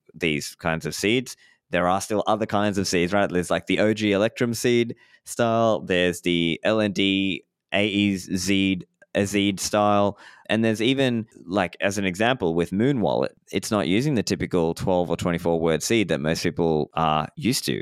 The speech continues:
It's, like, doing this output descriptor approach with a different backup style. I'm curious your view on that, just also as, as an educator in the space. And, you know, obviously, I'm sure you've played around with many of these different wallets and setups yourself.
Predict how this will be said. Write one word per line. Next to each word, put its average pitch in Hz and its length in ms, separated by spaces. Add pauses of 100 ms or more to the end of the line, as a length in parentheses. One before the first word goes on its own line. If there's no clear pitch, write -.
It's, - 160
like, 82 360
doing 90 280
this 85 240
output 95 380
descriptor 82 520
approach 120 460
with 90 160
a 80 40
different 110 420
backup 101 360
style. 98 600 (500)
I'm 113 160
curious 147 520
your 123 220
view 107 220
on 98 160
that, 107 300 (100)
just - 280 (240)
also 98 360
as, 92 160
as 90 240
an 90 80
educator 92 480
in 87 80
the 82 60
space. 101 460 (140)
And, 82 380
you 92 80
know, 87 180
obviously, 82 320
I'm 82 100
sure 90 140
you've 82 160
played 101 220
around 107 260
with 95 120
many 113 240
of 98 80
these 95 140
different 92 360
wallets 92 400
and 87 120
setups 98 400
yourself. 104 520